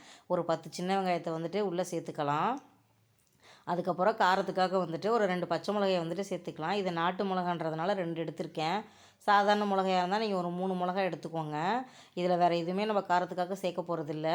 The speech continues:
அதுக்கப்புறம் ஒரு கை நிறைய தாராளமா வந்துட்டு கொத்தமல்லியை சேர்த்துக்கலாம். நல்ல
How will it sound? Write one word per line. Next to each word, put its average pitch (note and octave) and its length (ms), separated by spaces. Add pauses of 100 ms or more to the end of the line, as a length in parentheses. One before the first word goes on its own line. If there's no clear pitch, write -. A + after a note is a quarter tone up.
(120)
அதுக்கப்புறம் F#3+ 460
ஒரு F#3+ 140
கை E3+ 100 (140)
நிறைய F3+ 200 (120)
தாராளமா E3+ 480
வந்துட்டு F3 300
கொத்தமல்லியை F3 500
சேர்த்துக்கலாம். E3 640 (500)
நல்ல F3+ 180